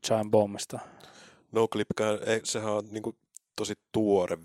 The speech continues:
Speaker 2: vielä, et
Speaker 1: Se on
Speaker 2: eikö se,
Speaker 1: vuoden,
Speaker 2: se on vuoden vanha?
Speaker 1: vuoden vanha
Speaker 2: Mm.
Speaker 1: vissiin vasta.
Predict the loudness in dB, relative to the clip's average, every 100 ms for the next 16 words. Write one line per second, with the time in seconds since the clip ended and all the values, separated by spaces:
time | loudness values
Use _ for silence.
0 | -8 -6 -6 -6 -8 -10 -4 4 4 8
1 | 8 8 8 6 8 8 8 8 8 6
2 | 4 2 0 2 0 -2 -2 -6 -10 -12
3 | -12